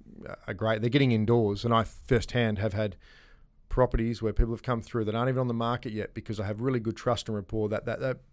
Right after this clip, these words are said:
buying rep has done their work on the back end to make it worthwhile for my client to let them through earlier.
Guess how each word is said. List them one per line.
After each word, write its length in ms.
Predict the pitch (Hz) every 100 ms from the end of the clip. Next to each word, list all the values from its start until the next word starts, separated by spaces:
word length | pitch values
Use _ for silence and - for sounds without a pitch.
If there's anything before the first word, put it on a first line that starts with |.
| - 107
buying 640 | 120 135 123 107 98 -
rep 300 | - 110 - - - - - _
has 180 | 127 104
done 280 | 120 113 107
their 220 | 117 180
work 240 | 160 127
on 80 | 113
the 60 | 98
back 240 | 87 -
end 300 | 98 135 127
to 80 | -
make 160 | 127 110
it 80 | 110
worthwhile 420 | 127 135 120 113
for 100 | 104
my 180 | 113 113
client 340 | - 113 107
to 60 | 104
let 120 | 104
them 120 | 98 95
through 280 | 107 95
earlier. 140 | 92